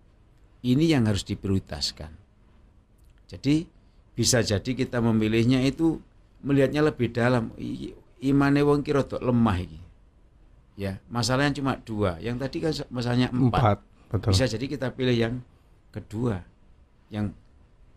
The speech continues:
Speaker 1: kondisinya masih lebih baikkan dikit daripada yang, yang lain. Itu bisa jadi seperti itu. Jadi nilai yang kita berikan itu adalah prioritasnya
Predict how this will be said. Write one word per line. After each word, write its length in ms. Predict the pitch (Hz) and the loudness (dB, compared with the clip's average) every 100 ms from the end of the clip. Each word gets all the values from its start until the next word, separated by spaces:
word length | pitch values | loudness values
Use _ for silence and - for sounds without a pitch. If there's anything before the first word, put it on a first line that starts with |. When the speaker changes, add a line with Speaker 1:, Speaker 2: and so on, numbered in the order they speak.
| - | -18
Speaker 1:
kondisinya 640 | - 107 104 90 107 120 113 | -2 2 2 2 2 0 -2
masih 340 | 101 104 113 101 | -4 -2 -2 -2
lebih 160 | 104 | -4
baikkan 340 | 101 95 104 92 | -4 -6 -6 -8
dikit 300 | 139 139 104 | -6 -6 -4
daripada 400 | 95 95 87 90 | -6 -8 -12 -12
yang, 120 | 80 - _ _ _ _ - | -14 -20 _ _ _ _ -10
yang 160 | 98 85 | -8 -8
lain. 280 | 76 73 92 - | -8 -12 -16 -14
Itu 180 | 110 139 | -2 -2
bisa 240 | 117 110 | 0 0
jadi 160 | 104 101 | 0 -2
seperti 480 | 98 - - 92 87 | -6 -10 -12 -10 -10
itu. 100 | 78 | -12
Jadi 260 | 90 104 104 | -12 -8 -2
nilai 400 | 117 113 131 143 | 0 2 2 2
yang 160 | 117 | 0
kita 240 | 113 110 101 | -2 -6 -8
berikan 420 | - 85 - 87 | -8 -12 -10 -10
itu 360 | 85 - 143 165 - _ _ _ - - _ - _ - | -10 -2 -2 -2 -8 _ _ _ -20 -20 _ -20 _ -12
adalah 400 | 101 92 110 127 - - _ _ - _ _ _ _ _ _ _ - - _ - - _ _ _ _ _ | -10 -4 0 -2 -4 -18 _ _ -20 _ _ _ _ _ _ _ -20 -20 _ -20 -20 _ _ _ _ _
prioritasnya 840 | 117 107 98 - 120 120 127 | -4 -4 -4 -2 -2 0 0